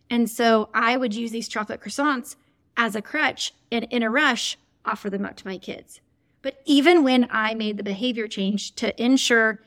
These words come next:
that I had enough time to make a more well-balanced breakfast, what I noticed is my daughter also would want to use these chocolate croissants as a crutch,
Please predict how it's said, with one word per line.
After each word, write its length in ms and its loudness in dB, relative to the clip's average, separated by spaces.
that 120 -2
I 40 0
had 200 -4
enough 380 -4
time 420 -2
to 240 0
make 320 0
a 40 -2
more 180 0
well-balanced 640 -2
breakfast, 720 -6
what 120 0
I 120 2
noticed 420 2
is 380 -6
my 160 -2
daughter 500 -2
also 420 -4
would 260 -10
want 180 -10
to 140 -10
use 160 -6
these 180 -12
chocolate 320 -12
croissants 400 -14
as 100 -12
a 80 -12
crutch, 440 -10